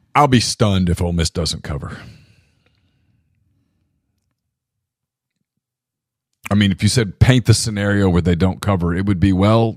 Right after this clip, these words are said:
defensively, they got gashed in the run game.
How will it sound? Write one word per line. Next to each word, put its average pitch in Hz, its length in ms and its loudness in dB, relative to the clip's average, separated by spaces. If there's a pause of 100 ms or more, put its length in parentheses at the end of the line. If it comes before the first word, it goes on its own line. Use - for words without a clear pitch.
defensively, 101 1040 2 (1120)
they 104 140 2
got 92 300 -2
gashed 98 440 0
in 95 100 0
the 82 100 0
run 82 220 0
game. 67 280 -12